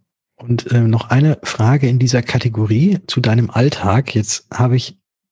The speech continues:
ja auch schon herausgefunden, dass du sehr gerne grillst, dass du ein Familienmensch bist, aber auf der anderen Seite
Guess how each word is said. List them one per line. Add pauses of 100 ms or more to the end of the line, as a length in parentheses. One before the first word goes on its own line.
(100)
ja
auch
schon
herausgefunden, (320)
dass
du
sehr
gerne
grillst,
dass
du
ein
Familienmensch
bist,
aber
auf
der
anderen
Seite